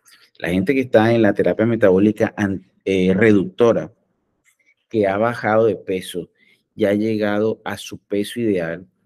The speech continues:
es la gente que debe recepcionar este mensaje.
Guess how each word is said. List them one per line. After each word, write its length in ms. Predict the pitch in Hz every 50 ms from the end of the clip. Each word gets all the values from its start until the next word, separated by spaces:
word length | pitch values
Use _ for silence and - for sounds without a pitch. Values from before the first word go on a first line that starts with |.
| _ _ _ _ _ _ _
es 140 | - 95
la 80 | 98 98
gente 320 | 98 104 104 107 - -
que 120 | 107 - 98
debe 260 | 87 85 90 95 101 - _
recepcionar 560 | - - - 95 90 - 82 78 78 78 90
este 200 | 85 - - 101
mensaje. 600 | 90 82 78 78 - - 78 76 - - -